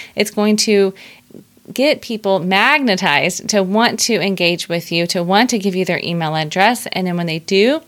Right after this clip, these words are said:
you can stay in touch, and over time, you'll be able to sell your products and services. And as you serve, right? It's not just about selling. You've heard me talk about this before.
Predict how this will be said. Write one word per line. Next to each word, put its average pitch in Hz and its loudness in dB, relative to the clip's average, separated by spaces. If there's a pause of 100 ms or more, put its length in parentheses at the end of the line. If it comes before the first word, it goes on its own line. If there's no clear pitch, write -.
(240)
you 180 -2
can 180 -4
stay 170 -4
in 170 -4
touch, - 0
and 190 -4
over 170 -2
time, 208 -2
you'll 214 0
be 185 -2
able 190 -4
to 220 -6
sell 285 -2
your 226 -2
products 214 -2
and 220 -2
services. 220 -4 (400)
And 254 -2
as 269 2
you 294 -2
serve, 202 0
right? 202 4
It's 220 -6
not 233 0
just - -4
about 269 0
selling. 214 -2
You've 208 -2
heard 208 -4
me 214 -2
talk 202 -4
about 208 -2
this 202 -4
before. 170 -2